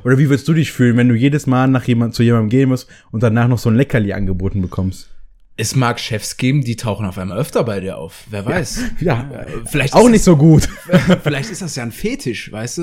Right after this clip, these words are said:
Speaker 2: Es gibt doch hier, wenn du, ähm, gibt's in so Seitengassen immer so Läden, da sind dann diese Hundemasken, wo dann Leuten ins Gesicht geascht werden kann und so. Im,
Speaker 1: Bitte?
Speaker 2: beim G V, ne, beim Geschlechtsverkehr gibt's ja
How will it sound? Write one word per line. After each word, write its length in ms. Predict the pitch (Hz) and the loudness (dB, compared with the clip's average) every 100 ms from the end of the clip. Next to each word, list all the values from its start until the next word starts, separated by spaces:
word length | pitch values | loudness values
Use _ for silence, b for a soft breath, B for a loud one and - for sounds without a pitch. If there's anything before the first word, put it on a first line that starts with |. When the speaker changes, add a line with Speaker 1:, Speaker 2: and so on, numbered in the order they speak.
| 151 | -6
Speaker 2:
Es 160 | 120 | -6
gibt 160 | - 165 | -4 -4
doch 140 | 170 | -4
hier, 200 | - 151 151 B 160 | -2 -2 -2 B -14
wenn 160 | - 123 | -6 -4
du, 240 | 127 123 | -2 -2
ähm, 360 | 127 120 120 110 b b - | -2 -4 -4 -6 b b -12
gibt's 320 | 131 - - - - _ - | -12 -12 -16 -20 -20 _ -12
in 140 | 127 | -6
so 100 | 123 | -4
Seitengassen 680 | 113 120 147 143 127 - 139 | -2 -2 -2 -2 -2 -2 -4
immer 180 | 120 117 | -4 -4
so 100 | 107 | -4
Läden, 300 | 104 107 110 | -2 0 -2
da 80 | 104 | -2
sind 100 | 117 | -4
dann 140 | 110 | -2
diese 200 | 104 101 | -2 -2
Hundemasken, 720 | 120 139 107 101 - 120 113 B B - | 0 2 2 -2 -6 -8 -8 B B -6
wo 100 | 110 | -4
dann 160 | 104 | -2
Leuten 360 | 104 113 120 110 | 0 0 -2 -4
ins 160 | 101 | -2
Gesicht 440 | 127 113 139 160 - | -2 0 0 0 -2
geascht 440 | 135 107 104 - | -4 -2 -4 -4
werden 260 | 107 98 104 | -4 -4 -4
kann 240 | - 101 | -6 -4
und 140 | 98 95 | -4 -6
so. 140 | 98 | -8
Im, 80 | 110 | -4
Speaker 1:
Bitte? 480 | 104 - 180 139 143 - - | -4 -2 0 0 0 -4 -8
Speaker 2:
beim 280 | 113 120 110 | -4 -4 -2
G 160 | 127 | -2
V, 420 | 120 113 139 196 - | -2 0 0 -2 -4
ne, 180 | 120 156 | -4 -2
beim 200 | 113 107 | -4 -6
Geschlechtsverkehr 1040 | 104 - 120 - - - 139 151 156 175 | -6 -6 -6 -6 -12 -10 -6 -2 0 0
gibt's 260 | 151 123 - | -4 -8 -8
ja 260 | 113 107 | -8 -8